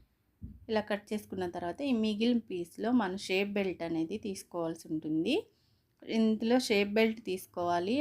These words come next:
అలాగే మనము బ్యాక్ వైపు, ఆ, బెల్ట్ అనేది, అంటే నడుం బెల్ట్ అనేది కూడా దీని నుంచి తీసుకోవాల్సి ఉంటుందండి మిగిలిన క్లాత్లో.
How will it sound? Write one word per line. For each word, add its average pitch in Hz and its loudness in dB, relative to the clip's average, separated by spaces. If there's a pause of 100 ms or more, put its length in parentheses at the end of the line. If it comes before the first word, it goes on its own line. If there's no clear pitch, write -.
(120)
అలాగే 175 -2
మనము 196 0 (260)
బ్యాక్ 175 -2
వైపు, 185 -4 (600)
ఆ, 208 -2 (260)
బెల్ట్ 190 0
అనేది, 175 -2
అంటే 185 -2 (140)
నడుం 185 0
బెల్ట్ 165 -2
అనేది 160 0
కూడా 170 0 (160)
దీని 185 0
నుంచి 180 -2
తీసుకోవాల్సి 165 -4
ఉంటుందండి 160 0
మిగిలిన 180 -2
క్లాత్లో. 165 -2